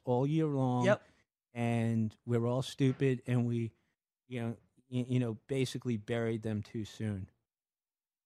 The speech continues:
Speaker 1: I think that that was reality, and this was a case of Baltimore actually beating the living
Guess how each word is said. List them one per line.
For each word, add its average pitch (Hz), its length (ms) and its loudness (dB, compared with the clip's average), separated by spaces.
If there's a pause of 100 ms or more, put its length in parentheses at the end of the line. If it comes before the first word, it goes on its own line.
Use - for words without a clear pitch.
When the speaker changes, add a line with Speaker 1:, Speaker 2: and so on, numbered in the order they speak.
(720)
Speaker 1:
I 156 140 6
think 180 400 2 (440)
that 120 220 0
that 131 200 4
was 135 220 0
reality, 131 760 2 (960)
and 120 180 4
this 143 200 2
was 147 200 0
a 127 60 -2
case 135 600 -2 (100)
of 117 600 -2 (1500)
Baltimore 135 720 2 (340)
actually 127 420 0
beating 135 420 2
the 107 120 -4
living 135 480 0